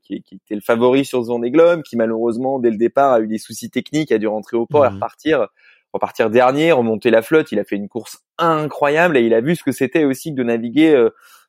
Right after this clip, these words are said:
Speaker 1: dans l'arrière de la flotte et de, et du coup de peut-être moins avoir cette pression, euh,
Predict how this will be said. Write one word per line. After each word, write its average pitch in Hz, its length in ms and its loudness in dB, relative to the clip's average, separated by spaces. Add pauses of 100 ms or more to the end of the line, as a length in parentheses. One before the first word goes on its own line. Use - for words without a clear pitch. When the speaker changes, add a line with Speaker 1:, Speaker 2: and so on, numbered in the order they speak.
Speaker 1:
dans 120 160 0
l'arrière 127 320 4
de 127 80 4
la 123 120 4
flotte 127 260 0 (100)
et 113 100 0
de, 104 320 -4 (220)
et 113 140 -8
du 113 120 -6
coup - 140 -6
de 123 140 0 (220)
peut-être - 260 -4
moins 147 200 2
avoir 143 200 2
cette - 200 -6
pression, 165 540 -2 (100)
euh, 101 960 -2